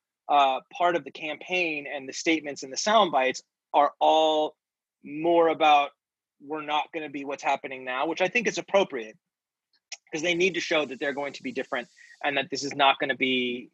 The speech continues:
you know, either a rehash of the last four years, which no way it would be, um, or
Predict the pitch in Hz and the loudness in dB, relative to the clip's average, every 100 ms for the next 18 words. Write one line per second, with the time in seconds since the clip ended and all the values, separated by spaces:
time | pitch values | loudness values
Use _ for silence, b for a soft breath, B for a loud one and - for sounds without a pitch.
0 | _ - 147 123 117 151 156 160 156 143 | _ -12 -6 -6 2 4 6 6 4 2
1 | 143 143 139 131 - 131 127 131 123 - | -2 -2 0 0 -2 -8 -4 -4 -4 -6
2 | 131 117 127 - - _ - - 143 131 | -6 -6 -10 -14 -16 _ -16 -8 -4 -2
3 | 123 151 131 123 120 _ _ _ 123 127 | -2 -4 -4 -8 -10 _ _ _ -8 -8
4 | 123 - 175 165 151 143 | -2 2 6 6 4 0